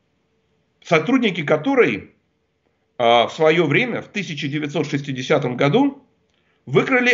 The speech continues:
Адольфа Эйхмана из Буэнос-Айреса,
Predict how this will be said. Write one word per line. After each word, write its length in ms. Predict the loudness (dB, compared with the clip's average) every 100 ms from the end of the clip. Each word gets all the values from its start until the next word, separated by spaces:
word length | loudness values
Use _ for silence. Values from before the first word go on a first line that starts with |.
| 2
Адольфа 500 | 2 2 0 -2 -2
Эйхмана 640 | -2 -2 -4 -4 -4 -6 -16 _ _ _ _ _ _
из 160 | -6 -4
Буэнос-Айреса, 960 | 2 4 4 2 2 2 2 -2 -4